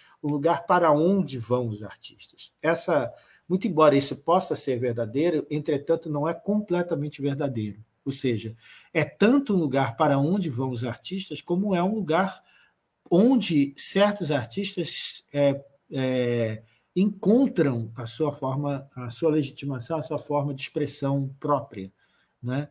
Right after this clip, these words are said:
Não é tão somente um lugar, é, que s-, pudesse funcionar como uma espécie de refúgio.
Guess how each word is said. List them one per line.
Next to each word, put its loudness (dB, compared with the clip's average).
Não 4
é 6
tão 4
somente 0
um -2
lugar, 0
é, 2
que -2
s-, -6
pudesse 4
funcionar -2
como -6
uma -2
espécie -2
de -4
refúgio. -2